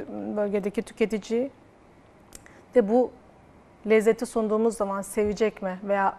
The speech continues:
ihtiyacı nedir şeklinde bir takım testler de yapıyoruz, araştırmalar da yapıyoruz.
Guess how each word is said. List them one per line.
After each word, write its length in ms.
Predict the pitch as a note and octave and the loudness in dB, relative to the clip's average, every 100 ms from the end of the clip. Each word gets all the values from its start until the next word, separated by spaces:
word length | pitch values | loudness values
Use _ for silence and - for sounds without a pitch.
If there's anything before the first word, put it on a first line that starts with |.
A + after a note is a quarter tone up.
| - | -8
ihtiyacı 600 | G3+ - A3+ G#3 A3 A3+ | -10 2 6 6 6 2
nedir 240 | F#3 G#3+ | 2 0
şeklinde 540 | G#3 G3+ F3 G3+ C4+ B3 | -2 -6 -4 0 0 0
bir 40 | |
takım 400 | - G3+ C#4 C#4+ - - - - - - - | -4 0 0 -2 -8 -20 -20 -20 -20 -20 -2
testler 440 | A#3+ - B3 A3+ F3+ | -2 2 4 6 4
de 40 | |
yapıyoruz, 440 | E3 - D3+ F3 D#4 | -2 -2 -8 -8 -4
araştırmalar 800 | G#3 G3 - G3+ G3 F#3+ F3+ E3 | 0 2 0 -2 0 2 0 -2
da 60 | |
yapıyoruz. 580 | D#3+ - F#3+ C4+ - | -8 -8 -8 -8 -8